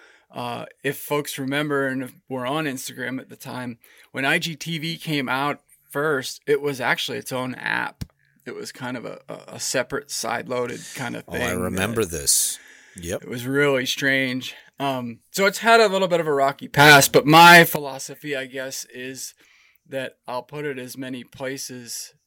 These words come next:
Speaker 1: as will have it to some extent, you know? So why not? Um,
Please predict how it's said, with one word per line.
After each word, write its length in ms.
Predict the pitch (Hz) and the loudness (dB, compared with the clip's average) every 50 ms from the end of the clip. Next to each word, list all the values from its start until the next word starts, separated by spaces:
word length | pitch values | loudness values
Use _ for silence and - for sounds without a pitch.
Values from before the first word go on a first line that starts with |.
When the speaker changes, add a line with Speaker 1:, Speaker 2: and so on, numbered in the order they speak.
| _ _ _ - | _ _ _ -10
Speaker 1:
as 280 | 120 123 120 120 - | -10 -10 -10 -10 -12
will 160 | 131 123 113 110 | -12 -12 -12 -12
have 400 | - 131 135 143 151 143 123 123 | -10 -6 -4 -4 -4 -4 -6 -6
it 260 | 123 135 131 - _ _ _ _ _ | -6 -8 -8 -8 _ _ _ _ _
to 120 | - 127 110 | -16 -14 -12
some 300 | - - 139 131 131 117 | -10 -8 -6 -6 -6 -8
extent, 560 | - - - - - - 110 113 117 - - _ _ _ | -10 -12 -14 -14 -14 -14 -14 -12 -14 -14 -16 _ _ _
you 120 | - 127 110 | -14 -12 -10
know? 340 | 113 117 120 123 131 139 _ _ _ - - - - _ _ _ | -10 -8 -8 -10 -10 -12 _ _ _ -20 -20 -20 -20 _ _ _
So 160 | - - 123 | -18 -12 -10
why 260 | 113 117 117 131 135 127 | -8 -4 -2 -2 -2 -2
not? 540 | 131 131 139 135 123 131 135 127 - - - _ _ _ _ _ _ - | -2 -2 -2 -2 -2 -2 -4 -6 -8 -14 -20 _ _ _ _ _ _ -10
Um, 560 | 131 131 127 127 120 117 110 113 117 123 - | -8 -8 -6 -8 -8 -10 -10 -12 -14 -18 -20